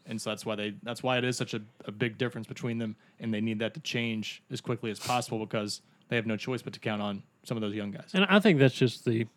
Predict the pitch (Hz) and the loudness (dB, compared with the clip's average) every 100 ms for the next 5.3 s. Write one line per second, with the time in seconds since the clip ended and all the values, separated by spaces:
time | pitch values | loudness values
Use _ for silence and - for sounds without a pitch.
0 | _ 160 127 - 123 131 120 117 123 _ | _ 8 8 8 2 4 4 4 0 _
1 | _ _ _ 170 131 117 117 113 113 - | _ _ _ 6 6 8 4 4 2 6
2 | 123 127 - 131 - 120 113 113 117 113 | 8 8 4 2 6 6 6 4 0 -2
3 | - 135 117 117 113 123 127 117 117 110 | 4 6 6 6 4 4 2 2 2 2
4 | 117 113 110 123 143 131 139 - 151 139 | 4 4 2 0 4 6 4 6 8 8
5 | 131 120 113 | 6 2 -2